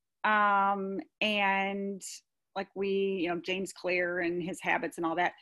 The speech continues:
Are there, throughout your life, are there habits that you, are you a structured person?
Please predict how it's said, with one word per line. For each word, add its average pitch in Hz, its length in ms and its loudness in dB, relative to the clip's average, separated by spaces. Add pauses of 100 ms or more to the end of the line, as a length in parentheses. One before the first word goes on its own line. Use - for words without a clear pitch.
(240)
Are 208 160 4
there, 277 720 2 (280)
throughout 220 320 2
your 196 160 0
life, 175 280 2
are 170 100 -2
there 175 140 -2
habits 170 400 -4
that - 180 -6
you, 170 420 0
are 170 60 -2
you 147 120 -2
a - 40 -8
structured - 560 -6
person? 240 680 -2